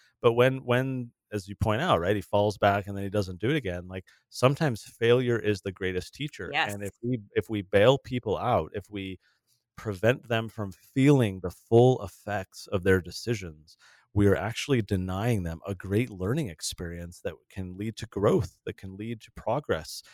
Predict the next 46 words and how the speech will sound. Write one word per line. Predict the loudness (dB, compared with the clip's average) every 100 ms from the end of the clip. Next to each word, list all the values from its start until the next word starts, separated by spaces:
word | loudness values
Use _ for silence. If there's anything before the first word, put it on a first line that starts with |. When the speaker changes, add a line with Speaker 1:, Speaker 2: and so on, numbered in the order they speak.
| -20 _ -2
Speaker 1:
We're | 0
just | 2
saying, | 2 0
"Oh, | 0 0
we're | 0 2
gonna | 2 2
enable | 2 0 4 4 4 4
you | 4 2
in | 2
your | 0 -2
bad | -2 0
beha-," | 0 0 0
I |
mean, | 0 0
it's | -2 0
like | -2 2
your, | 4 4 2 _ _ 0
your, | 6 6 4
you | -2 -4
know, | -4 -6 -8 _ _ _
crazy | 2 4 4 2 -2 -2
brother | 2 6 10 10 10 6
is | 4 4 6 4 -2
addicted | 0 0 2 -2
to | 4
horrible | 10 10 8
drugs, | 4 8 8 6 -6
and | -4 -4
instead | -4 0 2
of | 2 0
giving | 0 0 -6
him | -6 -6 -8
treatment, | -12 -6 -6 -4 -14 -14 -20 _ _ _ 0
right, | 4 4 4
and | -2 2
taking | 2 2 0
him | 0 6
to | 6
a |
doctor | 8 8 6 4 4 4
and | 2 -6
helping | -6 -6 -4
him | -4 0
overcome | 2 4 2 0 -2
his | -2 -2
addiction, | -2 -2 -2 -6 -6